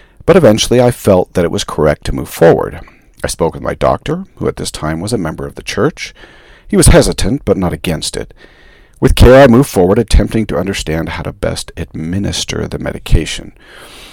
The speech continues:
My doctor wouldn't touch it, as it could not be prescribed. I worked through the process, and eventually, with medication and time, my health did improve. Now, not too long after I started the medication,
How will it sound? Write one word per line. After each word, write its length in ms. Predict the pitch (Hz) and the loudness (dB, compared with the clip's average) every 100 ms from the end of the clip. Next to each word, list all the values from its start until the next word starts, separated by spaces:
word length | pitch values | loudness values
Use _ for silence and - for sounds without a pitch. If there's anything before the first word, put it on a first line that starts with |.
| - - - | -20 -12 0
My 100 | 127 | 4
doctor 340 | 170 208 - | 6 4 2
wouldn't 360 | 104 104 90 - | 2 2 2 4
touch 280 | 117 - - | 4 6 2
it, 200 | 95 - - | 0 -10 -10
as 160 | 85 78 | -8 -6
it 100 | - - | -8 -6
could 160 | 104 | -4
not 200 | - 67 | -4 -6
be 220 | - 73 - - | -8 -12 -12 -14
prescribed. 720 | - - 101 78 - - - - - - - | -10 -6 -2 -2 -4 -10 -12 -12 -18 -20 -12
I 100 | 82 | -6
worked 320 | 90 120 170 - | 0 0 0 -4
through 160 | - | -8
the 80 | - | -8
process, 480 | - - 143 - 127 | -6 -6 -6 -6 -4
and 100 | 170 | 0
eventually, 420 | 170 185 - 143 | 2 2 0 0
with 240 | 131 127 | 2 0
medication 680 | 107 120 - 85 87 - 98 | 0 -2 -2 -2 -4 -6 -6
and 220 | 82 98 - | -6 -8 -6
time, 440 | - 71 71 90 | -6 -6 -8 -8
my 160 | 78 101 | -8 -8
health 320 | 92 98 - - - - - | -8 -10 -14 -20 -20 -20 -4
did 140 | 131 101 | 0 0
improve. 560 | 101 - 175 - - - - - - - - - - | -2 0 0 -2 -10 -20 -20 -20 -20 -20 -20 -12 -4
Now, 80 | |
not 240 | 90 104 - | 0 0 0
too 140 | 87 | -2
long 320 | 85 98 87 | 0 2 4
after 400 | 92 131 - 76 | 2 2 0 -6
I 80 | 90 | -6
started 480 | 98 - 131 151 85 | -6 -2 0 0 -2
the 60 | - | -8
medication, 840 | 67 - - 57 - - 139 127 | -10 -10 -12 -12 -10 -10 -12 -16